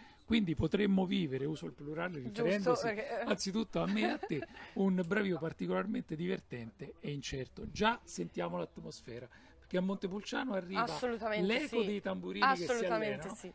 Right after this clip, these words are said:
Speaker 1: e quello già ci dà i brividi alla
Speaker 2: Anche
Speaker 1: pelle
Speaker 2: perché io ho
Speaker 1: d'oca.
Speaker 2: già vissuto, eh, le dame della botte e piccoli spingitori, quindi io sono già in clima
Speaker 1: Sei
Speaker 2: Bravio
Speaker 1: già
Speaker 2: da
Speaker 1: avanti.
Speaker 2: due mesi.
Speaker 1: <laughs> È vero, è
Speaker 2: A
Speaker 1: vero.
Speaker 2: proposito di pronostici,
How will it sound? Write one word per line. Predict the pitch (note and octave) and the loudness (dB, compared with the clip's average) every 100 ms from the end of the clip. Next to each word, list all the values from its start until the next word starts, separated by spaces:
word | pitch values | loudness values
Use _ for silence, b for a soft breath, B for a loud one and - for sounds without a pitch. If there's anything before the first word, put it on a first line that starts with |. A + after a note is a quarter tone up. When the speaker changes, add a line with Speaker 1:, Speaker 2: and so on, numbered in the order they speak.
| - | -10
Speaker 1:
e | D4+ | -6
quello | E4 G#3 F#3+ | -4 -2 -4
già | G#3 A3+ | -6 -6
ci | F#3 | -6
dà | F3 | -6
i | F#3 | -6
brividi | F3 A#3 G#3 F3+ | -6 -8 -2 4
alla | C4+ | 4
Speaker 2:
Anche | C4+ | 4
Speaker 1:
pelle | C#4 | 2
Speaker 2:
perché | C4+ D4+ | 4 6
io | D#4+ | 8
ho | |
Speaker 1:
d'oca. | C4 B3 | 8 8
Speaker 2:
già | |
vissuto, | A3+ B3 - A#3+ A3 G3+ B B B | 6 2 0 -2 -2 -2 B B B
eh, | - G#3 G#3 | 6 8 8
le | A3+ | 8
dame | B3+ C4+ B3 | 8 8 6
della | B3+ C4+ | 4 6
botte | D#4 F4 E4 | 6 6 2
e | |
piccoli | - - C4+ | -2 -2 0
spingitori, | - C4 B3+ B3+ A#3+ A#3+ | 0 0 0 4 4 4
quindi | E4 D#4 | 4 4
io | |
sono | - C4+ C4+ | 2 2 6
già | C#4+ C4+ B3+ | 10 10 8
in | C4+ B3+ | 4 2
clima | - C#4+ C#4+ C#4 | 2 2 6 8
Speaker 1:
Sei | B3+ | 8
Speaker 2:
Bravio | B3+ B3 C#4+ | 10 8 10
Speaker 1:
già | C#4 | 10
Speaker 2:
da | C4 B3+ | 12 12
Speaker 1:
avanti. | B3+ | 12
Speaker 2:
due | D#4 B3 | 10 8
mesi. | G#3+ G#3+ C4 - A#3+ | 6 2 0 -2 -4
Speaker 1:
<laughs> | A3+ C4 - | -4 -6 -4
È | B3+ - | -2 -2
vero, | C3 - | -4 -6
è | - | 6
Speaker 2:
A | G#4 | 8
Speaker 1:
vero. | A#4+ | 10
Speaker 2:
proposito | B4+ F4+ D#4+ D#4+ F#4 | 8 10 8 6 2
di | C4+ | 2
pronostici, | - A#3 G3+ F#3 - G3+ - G#3 | 0 0 0 -2 -6 -10 -6 -6